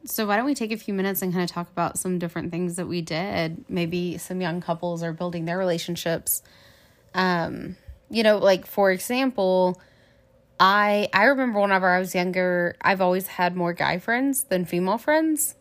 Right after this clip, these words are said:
whenever I was younger. And I remember being like, "I'll never give up my male friends. Like, guys shouldn't expect that of me. They should understand I could be friends with them and nothing more."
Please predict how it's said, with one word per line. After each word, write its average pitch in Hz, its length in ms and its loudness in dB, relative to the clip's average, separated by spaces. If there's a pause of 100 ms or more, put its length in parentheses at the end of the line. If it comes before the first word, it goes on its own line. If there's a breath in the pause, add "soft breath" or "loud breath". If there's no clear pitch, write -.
whenever 240 220 0
I 262 80 6
was 269 200 2
younger. 294 360 4 (460 loud breath)
And 214 80 2
I 220 40 4
remember 226 300 0
being 202 200 0
like, 190 240 0
"I'll 214 200 2
never 196 300 0
give 190 220 0
up 185 180 2
my 170 440 0
male 262 300 2
friends. 247 840 2 (460 loud breath)
Like, 175 340 2 (100)
guys 190 300 2
shouldn't 185 220 -2
expect 262 440 2
that 269 140 4
of 262 160 6
me. 262 240 4
They 214 140 2
should - 160 -4
understand 185 520 0
I 226 100 4
could 202 120 -8
be 196 100 -2
friends 240 320 2
with 247 120 -2
them 247 280 2
and 190 160 0
nothing 180 440 0
more." 254 480 2